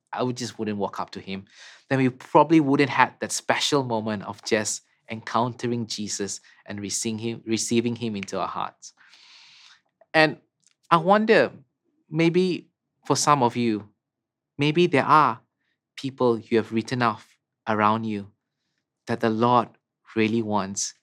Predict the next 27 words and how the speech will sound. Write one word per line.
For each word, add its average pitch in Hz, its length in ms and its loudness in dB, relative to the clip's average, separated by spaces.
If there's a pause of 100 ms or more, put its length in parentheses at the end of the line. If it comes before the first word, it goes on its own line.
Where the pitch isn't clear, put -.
(140)
to 110 100 -8
reach 101 300 -8
out - 200 2
to, 98 240 -10 (440)
who's 120 260 -4
ready 120 640 2 (420)
to 104 120 -8
receive 104 500 -6
Jesus. - 600 -10 (1200)
You 135 100 0
know, 131 80 6
as 127 140 4
I 120 60 6
was 117 180 -2
re-, 123 140 0
uh, 113 220 4
writing 120 340 4
this 107 180 -4
talk, 107 320 0 (400)
and, 101 240 -4
um, 101 340 -2 (140)
I 120 100 2
sense 143 340 2
that - 260 4 (640)
some 180 320 6
of 131 120 6
us 135 420 0